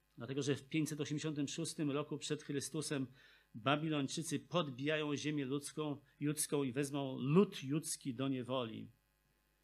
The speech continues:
A więc już sto lat przed faktem zniszczenia Jerozolimy Pan Bóg zapowiada odbudowanie.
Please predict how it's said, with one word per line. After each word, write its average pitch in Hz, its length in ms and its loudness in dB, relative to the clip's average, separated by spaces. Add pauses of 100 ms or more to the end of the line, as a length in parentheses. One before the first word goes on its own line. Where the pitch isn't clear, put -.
(520)
A 127 100 -6
więc 131 220 -4
już 127 140 0
sto - 300 2
lat 151 200 2
przed - 260 -2
faktem 143 360 -2
zniszczenia 127 400 -2
Jerozolimy 135 400 0
Pan 160 220 -2
Bóg 156 120 -4
zapowiada 147 580 0
odbudowanie. 147 840 -2